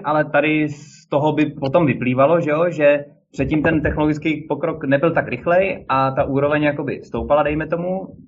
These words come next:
komunismus to teda, a to už je jedno, co tam, ta, nějaký další faktory tam byly, a teď, když ten technologický pokrok potom jakoby stoupal rychlejš,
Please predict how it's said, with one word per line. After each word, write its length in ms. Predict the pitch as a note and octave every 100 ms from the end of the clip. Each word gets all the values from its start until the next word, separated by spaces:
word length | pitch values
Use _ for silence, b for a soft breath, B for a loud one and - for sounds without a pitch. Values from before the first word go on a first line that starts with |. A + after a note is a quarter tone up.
| _
komunismus 420 | C#3 C3+ C3 B2+
to 80 | B2
teda, 220 | C3 A#2+ A2+ -
a 140 | A#2
to 120 | C3
už 120 | C#3 C3
je 80 |
jedno, 180 | A2+ D3+
co 100 | D#3+
tam, 280 | C#3 C#3 B2
ta, 120 | C#3 C3+
nějaký 300 | C3 A#2+ C3+
další 260 | B2+ B2 C3
faktory 300 | C3 C#3 C3+
tam 180 | C#3+ C3
byly, 420 | A2+ D#3 - - -
a 80 | C3+
teď, 120 | C#3+
když 140 | D3
ten 160 | D#3 C#3+
technologický 600 | D3 D3+ D3 C#3+ D3+ C#3+ -
pokrok 300 | D3 C#3 D3
potom 300 | C#3+ C#3+ E3
jakoby 260 | C#3+ D3 D3+
stoupal 340 | D3+ D3+ D#3
rychlejš, 460 | G#2+ G2+ C3+ F3